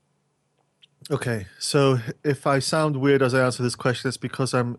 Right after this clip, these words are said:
eating ghost pepper nuts. Ah, um, it's the, uh, Tally and the, uh, oh, hang on. Ask that question again.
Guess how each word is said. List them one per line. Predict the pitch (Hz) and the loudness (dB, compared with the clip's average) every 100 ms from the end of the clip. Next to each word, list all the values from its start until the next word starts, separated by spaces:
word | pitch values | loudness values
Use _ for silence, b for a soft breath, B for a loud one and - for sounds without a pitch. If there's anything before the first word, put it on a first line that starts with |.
| _ | _
eating | 131 120 123 | -8 -6 -6
ghost | 117 117 107 - | 2 2 2 -4
pepper | 113 110 | -4 -4
nuts. | 107 101 - - - _ _ | -6 -8 -10 -16 -16 _ _
Ah, | 139 139 139 135 B B B B B B B B B _ - | -8 -6 -4 -6 B B B B B B B B B _ 0
um, | 143 139 139 139 139 139 135 135 - _ _ _ _ - | 4 6 6 6 6 4 2 -8 -14 _ _ _ _ 0
it's | 139 123 | 0 0
the, | - 143 143 139 139 135 | -2 0 2 2 2 0
uh, | 135 131 131 - | 0 2 2 -2
Tally | - 147 139 127 123 123 | -4 0 0 0 -2 -4
and | 117 113 113 110 - | -4 -4 -6 -10 -10
the, | 113 120 117 113 - - | -4 -2 -2 -4 -6 -4
uh, | 110 107 104 104 107 - _ _ _ _ _ _ - _ _ _ _ _ _ _ - | -2 2 2 0 -2 -10 _ _ _ _ _ _ -18 _ _ _ _ _ _ _ -12
oh, | 104 | -12
hang | - 131 107 | -4 -4 -4
on. | 90 90 - 117 | -8 -12 -14 -10
Ask | 120 - | -8 -6
that | 139 123 | -6 -4
question | - - - | -6 -8 -8
again. | 127 135 | -6 -6